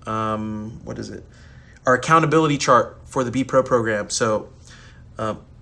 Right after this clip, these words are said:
obviously, if you go to perfect soccer skills dot com slash be pro and apply to work with us for individual one-on-one mentorship,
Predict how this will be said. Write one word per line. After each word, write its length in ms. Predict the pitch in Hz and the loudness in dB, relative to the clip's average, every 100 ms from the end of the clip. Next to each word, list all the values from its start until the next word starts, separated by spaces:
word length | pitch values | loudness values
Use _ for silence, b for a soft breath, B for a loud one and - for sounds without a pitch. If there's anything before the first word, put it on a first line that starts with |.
| - - - - - - - - B B B - | -20 -20 -20 -20 -20 -20 -20 -20 B B B 0
obviously, 320 | 147 147 160 | 0 0 -2
if 60 | 156 | 0
you 80 | |
go 100 | 156 | 4
to 80 | 151 | 4
perfect 360 | 151 160 165 160 | 4 2 2 2
soccer 200 | 151 151 | 0 0
skills 240 | - 151 | -4 0
dot 120 | 143 | 0
com 180 | 123 143 | 2 0
slash 240 | 135 127 - | 2 0 0
be 140 | 131 | -6
pro 280 | 123 156 151 | 0 4 4
and 100 | 131 | 2
apply 280 | - 131 131 | 4 4 4
to 220 | - 127 | 0 0
work 240 | 127 127 | 0 0
with 140 | 123 131 | 0 2
us 200 | 131 - | 2 0
for 140 | 123 | -4
individual 400 | 127 127 120 117 | -4 -6 -4 -4
one-on-one 320 | 113 113 110 107 | -4 -4 -4 -4
mentorship, 520 | 135 127 - 127 | -4 -6 -4 -4